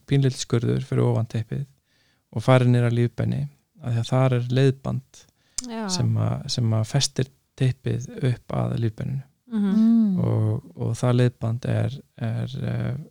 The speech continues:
Speaker 1: eh, tekið í sundur alla, annaðhvort alveg eða, eða bara hluta
Speaker 2: Mhm.
Speaker 1: eftir hvað, hvað, eh, mann er mikil lengingu.
Speaker 2: Mhm.
Speaker 1: Og þá er hægt að ná lengingu kannski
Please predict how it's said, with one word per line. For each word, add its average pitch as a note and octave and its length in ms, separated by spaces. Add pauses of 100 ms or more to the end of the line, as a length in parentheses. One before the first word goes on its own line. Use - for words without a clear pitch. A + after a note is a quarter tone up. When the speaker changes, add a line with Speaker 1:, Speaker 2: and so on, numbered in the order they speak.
Speaker 1:
eh, - 560 (240)
tekið A#2+ 220
í A#2 40
sundur A2+ 480
alla, - 220 (480)
annaðhvort A#2+ 340
alveg B2 420
eða, A#2 340
eða C3+ 100
bara - 140
hluta B2 440 (400)
Speaker 2:
Mhm. G#3 100
Speaker 1:
eftir A#2+ 240
hvað, A2+ 300 (160)
hvað, A#2 420 (120)
eh, C#3 260 (500)
mann B2+ 220
er A#2+ 120
mikil A#2 360
lengingu. A#2 460 (300)
Speaker 2:
Mhm. G3+ 240
Speaker 1:
Og A#2+ 80
þá - 80 (120)
er B2 120
hægt - 100
að A#2+ 100
ná B2 400 (120)
lengingu A2+ 500
kannski - 420